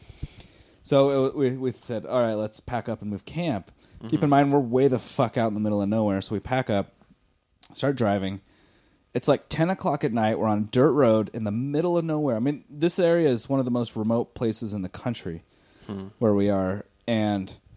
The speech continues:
Speaker 1: nothing. There's nothing out there. And we're coming up this road, and we're kinda like, "What the hell is that in front of us? It looks like, what?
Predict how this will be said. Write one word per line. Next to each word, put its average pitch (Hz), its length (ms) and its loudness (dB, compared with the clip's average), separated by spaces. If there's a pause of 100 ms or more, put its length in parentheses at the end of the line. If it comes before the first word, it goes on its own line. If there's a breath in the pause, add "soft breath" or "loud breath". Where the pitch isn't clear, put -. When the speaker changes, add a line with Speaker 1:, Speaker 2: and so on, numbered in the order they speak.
(420)
Speaker 1:
nothing. 147 480 -2
There's 123 160 -8
nothing 151 360 -2
out 143 160 -4
there. 87 220 -6 (340)
And 120 460 2
we're 120 100 0
coming 151 240 0
up 156 80 0
this - 180 -2
road, 104 400 4
and 113 320 -2 (920 soft breath)
we're - 80 -18
kinda 156 200 0
like, 120 140 2
"What - 120 -4
the 247 80 -2
hell 196 260 0
is 185 80 -2
that 185 160 0
in 143 60 -2
front 185 320 -2
of 156 100 -2
us? 92 240 -4
It 92 180 -12
looks - 200 -4
like, 190 140 0 (1000 soft breath)
what? - 140 -12